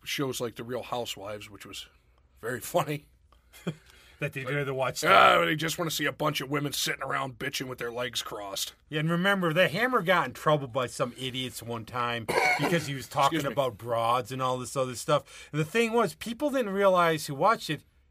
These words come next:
Speaker 2: uh, he was in character.
Speaker 1: Right.
Speaker 2: He's talking all the sexist. Yeah, 'cause he's sort of a mean guy. It's like,
Speaker 1: He's a heel.
Speaker 2: and where is,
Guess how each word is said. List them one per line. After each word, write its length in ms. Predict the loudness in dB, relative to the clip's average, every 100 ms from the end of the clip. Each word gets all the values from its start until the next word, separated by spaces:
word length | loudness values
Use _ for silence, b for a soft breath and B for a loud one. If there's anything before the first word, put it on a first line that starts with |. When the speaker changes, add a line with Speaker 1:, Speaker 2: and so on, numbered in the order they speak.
| _ _ _ _
Speaker 2:
uh, 140 | -4 -4
he 120 | -4
was 160 | -8 -8
in 120 | -12
character. 640 | -8 -6 -6 -6 -8 -8 -8
Speaker 1:
Right. 220 | -4 -4 -2
Speaker 2:
He's 160 | 0
talking 320 | 4 4 4
all 160 | 4 4
the 80 | 2
sexist. 600 | 0 0 0 -4 -8 -12 B B 2
Yeah, 200 | 6 6
'cause 220 | 4 -6
he's 160 | -6 -4
sort 160 | -2
of 80 | 0
a 60 | -2
mean 340 | 0 0 0
guy. 400 | 0 0 0 0
It's 160 | -2 -6
like, 100 | -12 -8
Speaker 1:
He's 140 | -6
a 60 | -4
heel. 260 | -2 -2 0
Speaker 2:
and 240 | 4 6 6
where 380 | 4 6 6 4
is, 160 | 0